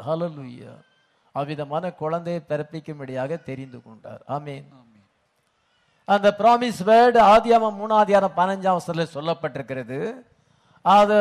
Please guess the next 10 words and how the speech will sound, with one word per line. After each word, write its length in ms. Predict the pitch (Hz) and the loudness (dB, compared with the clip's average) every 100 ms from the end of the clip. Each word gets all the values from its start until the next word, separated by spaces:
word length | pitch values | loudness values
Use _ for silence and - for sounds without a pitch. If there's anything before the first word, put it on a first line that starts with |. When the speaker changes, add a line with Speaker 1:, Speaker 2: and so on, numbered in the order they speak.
| 196 190 175 160 - _ _ _ - | 6 6 4 -2 -12 _ _ _ 2
Speaker 1:
அதற்கு 400 | 208 220 208 202 | 4 4 0 -4
முன்னதாக, 580 | 208 233 226 226 226 | -4 -2 4 6 6
அதன் 320 | 190 196 214 214 | 6 2 0 -4
பின்பு 300 | 226 254 240 208 196 | -6 -6 -4 0 4
அநேக 380 | 214 190 214 226 | 4 2 0 0
குழந்தைகள் 540 | 214 196 220 220 214 208 | 0 -2 0 -2 -4 0
பிறக்கிறார்கள். 680 | 175 170 156 139 120 - _ _ _ _ _ _ _ _ _ _ _ _ _ _ 165 | -2 -2 -4 -4 -6 -10 _ _ _ _ _ _ _ _ _ _ _ _ _ _ -2
அங்கே 200 | 185 180 | 0 0
ஈசாக்கு 460 | 196 220 202 196 185 | -2 -2 0 0 0
பிறக்கிறான், 720 | 170 170 165 156 151 160 202 | -4 -4 -4 -4 -2 -2 -2